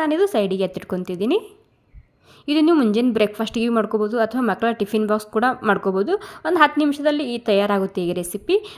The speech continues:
ಮತ್ತು ತುಂಬನೇ ರುಚಿಯಾಗಿ ಬರುತ್ತೆ, ಮತ್ತು ತುಂಬನೇ ಆರೋಗ್ಯಕರವಾಗಿರುವಂತಹ ರೆಸಿಪಿ ಕೂಡ ಹೌದು.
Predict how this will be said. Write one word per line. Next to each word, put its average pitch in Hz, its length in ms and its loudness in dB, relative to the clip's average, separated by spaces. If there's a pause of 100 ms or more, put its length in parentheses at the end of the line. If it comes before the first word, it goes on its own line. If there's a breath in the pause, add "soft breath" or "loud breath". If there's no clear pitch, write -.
ಮತ್ತು 311 160 -2 (120)
ತುಂಬನೇ 262 360 2
ರುಚಿಯಾಗಿ 226 320 0
ಬರುತ್ತೆ, 214 320 -2
ಮತ್ತು 220 140 -4 (120)
ತುಂಬನೇ 247 320 0 (160)
ಆರೋಗ್ಯಕರವಾಗಿರುವಂತಹ 208 1040 -2 (100)
ರೆಸಿಪಿ 180 360 -8
ಕೂಡ 190 100 -2 (120)
ಹೌದು. 175 260 -2